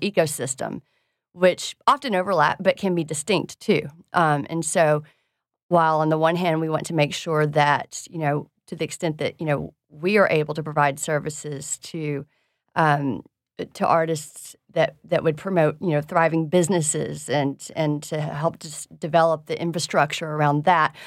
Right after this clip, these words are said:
we also, you know, it's also very important to us that, for instance, um, the in-, some of the indigenous, um, uh, uh, cultural communities, for instance, the Mardi Gras Indians, are able to, you know, uh, practice their,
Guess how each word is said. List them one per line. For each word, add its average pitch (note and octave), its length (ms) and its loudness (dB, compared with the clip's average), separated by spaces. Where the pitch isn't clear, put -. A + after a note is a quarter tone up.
we E4+ 100 2
also, B3+ 560 2
you G#3 80 -4
know, F3+ 100 2
it's - 120 -2
also A#3+ 160 2
very G3+ 180 4
important E3+ 420 0
to - 160 -4
us D3 280 0
that, - 380 0
for F3+ 180 2
instance, D3+ 720 -2
um, - 500 -8
the F3+ 80 -2
in-, F3 140 0
some F3+ 260 -4
of D#3+ 80 0
the E3+ 100 2
indigenous, D#3 640 -2
um, D3 460 -4
uh, D3+ 200 -2
uh, D3+ 280 -6
cultural F3+ 360 -4
communities, D3 680 -4
for - 180 -2
instance, D3+ 420 -2
the E3+ 100 -6
Mardi E3 240 2
Gras D3+ 220 2
Indians, D3+ 540 -4
are - 200 2
able G3+ 320 0
to, - 260 -8
you F3+ 340 -2
know, D#3 260 2
uh, D#3 240 -2
practice E3 420 -2
their, D#3 340 -2